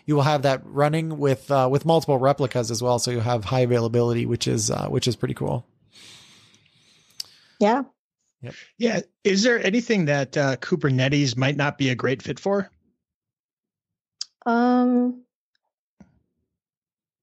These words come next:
Speaker 2: I, I hate to say this, but, like, I, I mean, this is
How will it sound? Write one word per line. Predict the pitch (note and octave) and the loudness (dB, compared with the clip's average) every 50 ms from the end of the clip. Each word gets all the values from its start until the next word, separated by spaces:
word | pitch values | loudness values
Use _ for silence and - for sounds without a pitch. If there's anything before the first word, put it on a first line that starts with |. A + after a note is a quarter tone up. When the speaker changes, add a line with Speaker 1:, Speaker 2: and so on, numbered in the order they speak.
| _ - | _ -4
Speaker 2:
I, | - A3 A3+ A3 A3+ A#3 A#3 A3+ A3+ A3 A3 G3+ G#3+ - _ _ _ _ _ _ _ _ _ _ _ _ _ _ | 0 2 2 4 4 4 4 2 2 0 -2 -4 -8 -14 _ _ _ _ _ _ _ _ _ _ _ _ _ _
I | - F3 A3 | -6 -2 0
hate | A#3 B3 B3 B3 | 0 0 0 -2
to | - E4 | -6 -10
say | - - - A3+ A3+ A#3+ | -10 -8 -4 0 0 2
this, | G#3 G3 F#3+ F#3 F3+ - | 2 2 0 -2 -2 -2
but, | - F#3+ F#3 | -2 -2 0
like, | F#3 F#3+ F#3+ F#3+ - - - | 0 0 0 -2 -4 -6 -6
I, | - - F#3+ G3 G3 G3+ G3+ G3+ G3 F#3+ - - - _ - | -4 -2 0 0 0 0 0 0 0 0 -2 -6 -12 _ -4
I | G#3+ | 0
mean, | A3 G#3+ | 2 4
this | A3 B3 B3 C#4+ | 4 4 2 2
is | C#4+ C4 | 0 -2